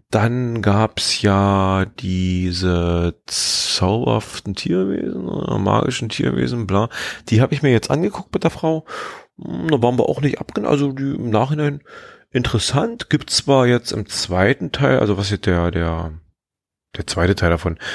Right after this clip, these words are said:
fand ich von der Logik her jetzt nicht so Bombe. Also da war irgendwie so ein großer, so ein großer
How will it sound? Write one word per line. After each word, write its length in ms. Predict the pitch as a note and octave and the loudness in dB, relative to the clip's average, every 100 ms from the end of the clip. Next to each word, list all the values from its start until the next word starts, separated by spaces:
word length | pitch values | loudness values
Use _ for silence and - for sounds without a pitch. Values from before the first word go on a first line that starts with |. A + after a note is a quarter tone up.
| - - - | -10 -14 -12
fand 880 | - - - - - - F#2+ G2+ A2 | -10 -8 -8 -8 -4 0 2 2 2
ich 140 | G#2+ | 0
von 160 | - F#2 | -2 0
der 100 | F2+ | 0
Logik 500 | E2+ F#2 A#2+ G#2+ - | 2 0 -2 -4 2
her 80 | G2 | 2
jetzt 200 | - G2 | 2 -4
nicht 100 | - | -4
so 140 | F2+ | -6
Bombe. 440 | F2+ - G#2 C#3+ A#2+ | -6 -2 0 2 4
Also 120 | G2+ | 4
da 160 | G2+ | 4
war 140 | F#2+ D2+ | 4 4
irgendwie 260 | A2+ A2+ | 2 -2
so 100 | G2 | -2
ein 60 | G2 | -4
großer, 600 | - - B2 - A2+ G#2 | -4 -2 0 0 0 0
so 80 | G2 | -2
ein 80 | F#2 | -2
großer 440 | G2+ G#2 F#2+ | -2 0 -2